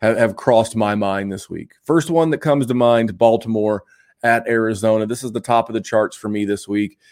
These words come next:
And this would have been my pick for my now dead entry into my survivor pool. Baltimore seems to be trending up. And, and for me, that's especially on the offensive side. Uh,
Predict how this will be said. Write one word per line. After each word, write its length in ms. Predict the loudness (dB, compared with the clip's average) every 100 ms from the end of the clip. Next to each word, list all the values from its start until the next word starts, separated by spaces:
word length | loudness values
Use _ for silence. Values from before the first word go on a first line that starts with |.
| _ -2
And 100 | 0
this 160 | 2
would 160 | 2 2
have 160 | 2
been 160 | 2 0
my 180 | 0 -4
pick 360 | -4 -4 -4
for 100 | -6
my 160 | -6 -4
now 300 | -2 -2 -2
dead 380 | 0 2 2 0 _ _ -4
entry 540 | -2 -2 -2 -2 -2
into 300 | -2 -2 0
my 220 | 0 2 0
survivor 520 | -2 -2 0 -2 -6
pool. 400 | -6 -2 -2 -4 _ _ _ _ _ _ _ -4
Baltimore 520 | 0 2 2 2 2
seems 280 | 2 0 0
to 80 | 0
be 160 | 0
trending 760 | 0 -4 -2 -2 -2 -2 -2 -4 0
up. 300 | 0 0 _ _ _ -8
And, 200 | -6 -4
and 120 | -6
for 140 | -4
me, 160 | -2 0
that's 220 | 2 0
especially 580 | -4 -10 -2 -2 0 -2
on 140 | -2
the 100 | 0
offensive 500 | 0 0 -2 -8 -12
side. 360 | -8 -6 -6 -8 _ _ _ _ _
Uh, 160 | -6